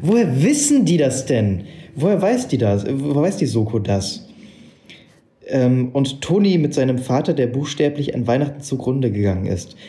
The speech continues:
Du siehst, ich habe meine Hausaufgaben gemacht. Ja, das muss man allerdings sagen.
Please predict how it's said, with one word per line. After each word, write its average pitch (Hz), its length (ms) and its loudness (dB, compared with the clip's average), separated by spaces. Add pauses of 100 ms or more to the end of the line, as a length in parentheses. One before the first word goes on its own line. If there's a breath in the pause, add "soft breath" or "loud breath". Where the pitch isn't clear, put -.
Du 139 100 2
siehst, 127 340 0
ich - 120 -4
habe 120 220 2
meine 127 280 2
Hausaufgaben 117 680 0
gemacht. 120 520 -2 (320 soft breath)
Ja, 120 120 0
das 101 140 -2
muss 110 140 -6
man 131 120 -4
allerdings 117 340 -4
sagen. 98 360 -2